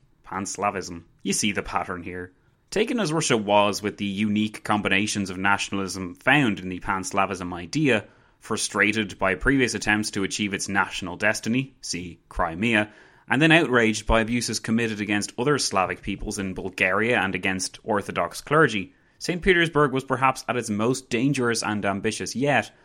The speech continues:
by the time war did break out, but we are getting a bit ahead of ourselves. Russia was not the happiest of nations after the Crimean War.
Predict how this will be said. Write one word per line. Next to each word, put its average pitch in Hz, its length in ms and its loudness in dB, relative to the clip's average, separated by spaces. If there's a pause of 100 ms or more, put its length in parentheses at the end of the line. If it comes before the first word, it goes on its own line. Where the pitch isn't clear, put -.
(220)
by 131 80 -2
the 135 80 2
time 143 320 2
war 139 220 4
did 123 340 -2
break 98 320 0
out, 87 280 -4
but 127 240 -2 (480)
we 269 100 0
are 185 80 2
getting 113 240 0
a 98 40 -2
bit 90 120 -8
ahead 90 240 -6
of 85 80 -12
ourselves. 85 580 -12 (2000)
Russia 226 280 0
was 208 140 2
not 180 140 -2
the 165 100 0
happiest 120 500 0
of 101 100 -6
nations 95 440 -2
after 90 260 -2
the 92 80 -8
Crimean 90 540 -4
War. 92 320 -4